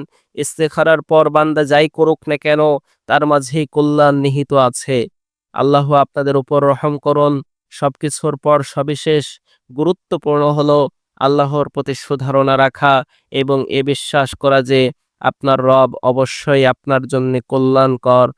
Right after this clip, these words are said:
ও মঙ্গলজনক বিষয় নির্বাচন করবেন, যদিও এতে আপনার পছন্দনীয় কাঙ্ক্ষিত বিষয়টি না থাকে।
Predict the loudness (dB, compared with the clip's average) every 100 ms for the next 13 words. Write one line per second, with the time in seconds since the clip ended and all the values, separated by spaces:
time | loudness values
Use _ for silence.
0 | _ -4 -2 2 0 2 0 0 0 0
1 | -2 -4 -6 -2 -2 -2 -2 -4 -2 -6
2 | -4 -4 -2 0 0 -2 -8 _ _ -4
3 | -2 0 0 0 0 0 0 0 -2 -2
4 | 0 -2 -4 -2 -2 2 2 2 0 -2
5 | -4 -4 -6 -4 -6 -6 -6 -6 -6 -4
6 | -4 -4 -8 -8 -6